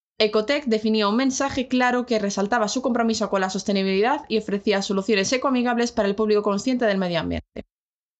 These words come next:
A su vez, comunicaron de manera efectiva los beneficios y los valores de sus productos y servicios.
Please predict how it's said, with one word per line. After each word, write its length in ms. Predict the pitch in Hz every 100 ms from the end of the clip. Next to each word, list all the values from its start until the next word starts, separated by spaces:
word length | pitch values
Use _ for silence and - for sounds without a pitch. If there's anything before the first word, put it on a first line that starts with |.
| _ _ _ _
A 100 | -
su 100 | 214
vez, 180 | 220 262
comunicaron 580 | - 190 180 175 233 170
de 80 | 160
manera 300 | 165 214 262
efectiva 460 | 254 226 - 190
los 160 | 170 170
beneficios 640 | 180 196 302 294 339 330
y 80 | -
los 160 | 202 185
valores 240 | 196 226
de 80 | 214
sus 140 | 208
productos 440 | - 196 247 262 247
y 60 |
servicios. 680 | 208 170 160 160 - - -